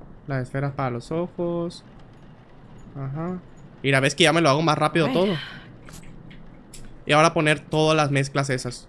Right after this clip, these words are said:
Speaker 1: culeras. Ok. Una es esta. Ajá. Otra es...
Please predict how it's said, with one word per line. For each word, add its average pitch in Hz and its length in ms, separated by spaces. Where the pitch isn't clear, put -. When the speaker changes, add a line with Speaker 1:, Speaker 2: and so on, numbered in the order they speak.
Speaker 1:
culeras. 120 540
Ok. 147 440
Una 139 180
es 131 140
esta. 214 340
Ajá. 151 420
Otra 147 600
es... - 1080